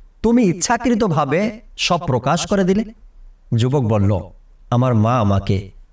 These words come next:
ঘর থেকে বের হওয়ার সময় উপদেশ দিয়েছিলেন, 'খোকা, সবসময় সত্য কথা বলবে।'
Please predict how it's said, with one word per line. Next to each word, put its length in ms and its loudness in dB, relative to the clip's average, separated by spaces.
ঘর 340 0
থেকে 360 0
বের 280 2
হওয়ার 280 2
সময় 400 0
উপদেশ 420 2
দিয়েছিলেন, 500 0
'খোকা, 480 -2
সবসময় 640 0
সত্য 420 -2
কথা 320 -2
বলবে।' 420 -2